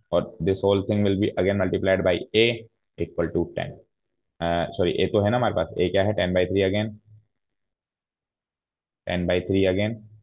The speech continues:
equal to ten। तो अब आप, अब मैं solve नहीं कर रहा हूँ, but आप देख सकते हो इसमें से D की value आप आसानी से निकाल सकते हो, टेन से टेन भी कट गया ना,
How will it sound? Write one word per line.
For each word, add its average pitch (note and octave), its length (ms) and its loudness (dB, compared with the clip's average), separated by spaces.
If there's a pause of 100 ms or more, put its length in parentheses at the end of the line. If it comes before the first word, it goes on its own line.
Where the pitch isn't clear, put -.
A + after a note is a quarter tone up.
(340)
equal E2+ 400 -2
to G2+ 140 0 (440)
ten। F#2+ 140 -12 (440)
तो - 320 -4 (180)
अब A2+ 80 4
आप, B2+ 380 2
अब F#2+ 60 -6
मैं A2 140 2
solve A#2+ 260 2
नहीं C#3 80 2
कर B2 100 6
रहा B2+ 100 6
हूँ, C3+ 60 2
but B2+ 120 4
आप C3 100 4
देख C3+ 240 2
सकते C#3+ 240 0
हो - 20 4
इसमें C#3+ 240 2
से A#2+ 60 -2
D A2+ 140 2
की A#2+ 120 2
value A2+ 240 4
आप A2+ 160 2
आसानी F2 360 -2
से A2 120 -6
निकाल D#2+ 280 -4
सकते D#2+ 280 -8
हो, D#2 100 -8
टेन F2+ 160 0
से F#2 100 -4
टेन F2+ 220 -2
भी F2+ 80 -2
कट F2+ 120 -2
गया F#2 200 -2
ना, C3+ 100 -6